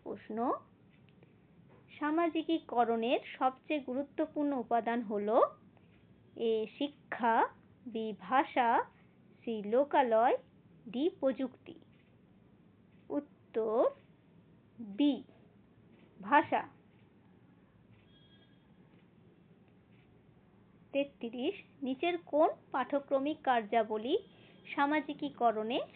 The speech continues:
সাহায্য করে? এ, সমসাময়িকদের সঙ্গে বিষয় সম্পর্কে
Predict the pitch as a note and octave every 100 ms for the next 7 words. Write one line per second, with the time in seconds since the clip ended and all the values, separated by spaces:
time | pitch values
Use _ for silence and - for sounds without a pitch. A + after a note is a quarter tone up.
0 | - B3+ C4 - B3 A#3+ A#3 - - -
1 | - - - - - - - B3+ A#3 C#4+
2 | - - - - - C#4 D#4+ G4+ E4 D4
3 | C#4 A#3+ B3+ C4 - A#3 A3 A#3 G#4+ B4
4 | C4+ B3 D#4+ D#4+ D#4+ B3+ A#3 A3+ G#3 -